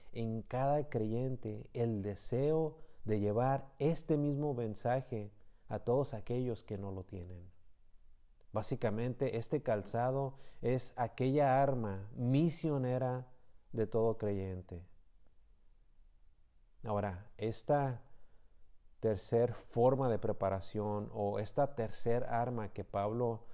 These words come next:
aconseja a los creyentes, una vez más, es prepararse para compartir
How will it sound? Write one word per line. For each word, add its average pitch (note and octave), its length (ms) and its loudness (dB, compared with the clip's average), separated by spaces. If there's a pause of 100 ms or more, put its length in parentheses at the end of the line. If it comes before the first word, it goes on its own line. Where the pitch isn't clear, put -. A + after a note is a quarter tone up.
(400)
aconseja A2 640 0
a B2 40 4
los B2 200 0
creyentes, G#2 1080 -2
una A2+ 200 -2
vez A#2+ 240 -2
más, G#2 500 -4
es A#2+ 480 0 (520)
prepararse A#2+ 1040 0 (920)
para G#2 260 0
compartir A2 800 -2